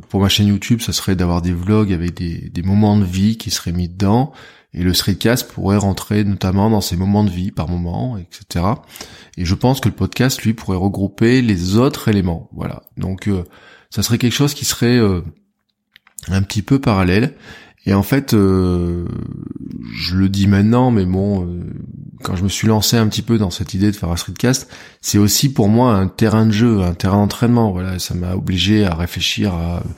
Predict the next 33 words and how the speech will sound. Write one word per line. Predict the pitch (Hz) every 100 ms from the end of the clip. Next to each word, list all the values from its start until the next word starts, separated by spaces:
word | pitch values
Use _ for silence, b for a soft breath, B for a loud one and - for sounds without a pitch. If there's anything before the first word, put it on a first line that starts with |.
| B B -
mieux | 101
enregistrer, | 85 87 101 - - 135 131 131 131
tester | 92 -
d'autres | 85 92 -
applications. | 90 - 98 92 123 127 139 B B
D'ailleurs, | - 95
aujourd'hui, | 92 90 104
je, | 98 85 90
j'utilise | 90 - 92
une | 101
autre | 104
application | 104 101 104 - 120
pour, | 113 - 82
euh, | 87 82 82 B B B -
tester | - 104 -
l'enregistrement, | 104 90 90 - - 95 107 127
pour | -
voir | 85
si | - 87
le |
son | - 98
s'améliore, | - 87 90 101 123 135 - B B B B B -
euh, | - 87 90 90 90 87 87 87
tester | - 90 - 101
des, | 85 90
un | 87 85
micro | 85 - 98
différent, | 90 87 - 127 151 151
par | - 92
exemple | 107 101 -
aussi, | 110 - 147 135
tester | - 90 - 101
des, | 90 87 82